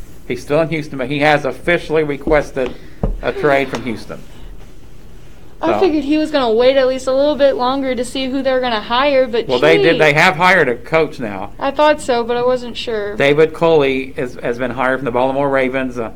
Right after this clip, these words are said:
Speaker 1: um, assistant head coach in Baltimore. So he is the new head coach at Houston, but apparently it was not enough to sway Deshaun Watson. So he is still requesting a trade out of Houston.
Speaker 2: Man, okay, so now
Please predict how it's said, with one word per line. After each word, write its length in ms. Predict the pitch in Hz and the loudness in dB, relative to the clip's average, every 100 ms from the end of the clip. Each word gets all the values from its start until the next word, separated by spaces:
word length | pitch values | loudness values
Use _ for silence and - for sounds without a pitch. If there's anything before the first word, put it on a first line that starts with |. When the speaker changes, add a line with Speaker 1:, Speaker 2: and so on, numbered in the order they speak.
| - - - - | -14 -14 -16 -8
Speaker 1:
um, 160 | 110 117 | -6 -6
assistant 420 | 107 135 - 147 | -6 -8 -6 -4
head 180 | 135 127 | -2 -2
coach 240 | 135 127 | -2 -2
in 120 | 120 | -2
Baltimore. 720 | 123 131 131 127 127 127 120 - - - - - - | 0 2 0 -2 -2 -2 -4 -8 -16 -16 -16 -16 -16
So 240 | - 123 107 | -4 -2 0
he 180 | 131 | 0
is 140 | 143 131 | 0 0
the 100 | 135 | -2
new 160 | 131 127 | -2 0
head 220 | 139 131 | -2 0
coach 240 | 143 135 | -2 -2
at 60 | - | -6
Houston, 600 | 147 143 - 139 127 113 - - - - - 123 | -6 -6 -4 -6 -6 -10 -16 -16 -16 -16 -16 -2
but 280 | 135 135 120 | 0 0 -2
apparently 360 | 135 135 143 | 0 0 0
it 60 | 113 | -2
was 120 | 113 | -4
not 220 | 110 123 | -2 -2
enough 440 | 123 131 131 131 123 - | 0 2 2 0 -6 -8
to 100 | - | -8
sway 260 | 113 135 120 | -8 -2 -2
Deshaun 360 | 117 127 123 123 | 0 -2 -2 0
Watson. 520 | 127 120 131 123 - - - - - - - - - - - | 0 0 -4 -6 -8 -14 -16 -16 -16 -16 -16 -16 -16 -16 -16
So 160 | - 110 | -10 -6
he 220 | 120 120 | -4 -2
is 100 | 120 | -2
still 240 | - 127 | 0 -2
requesting 560 | 127 120 135 127 - 131 | 0 0 0 -2 -2 -6
a 80 | 127 | -4
trade 300 | 165 180 139 | -2 0 0
out 120 | 131 | 0
of 100 | 120 | -2
Houston. 360 | 117 98 - - - - | -6 -10 -14 -16 -16 -12
Speaker 2:
Man, 600 | 262 285 262 233 220 247 - | -4 -2 0 -4 -6 -10 -10
okay, 460 | 277 285 262 226 220 | -6 -6 -4 -4 -4
so 160 | - | -6
now 380 | 277 330 370 339 | -4 0 0 0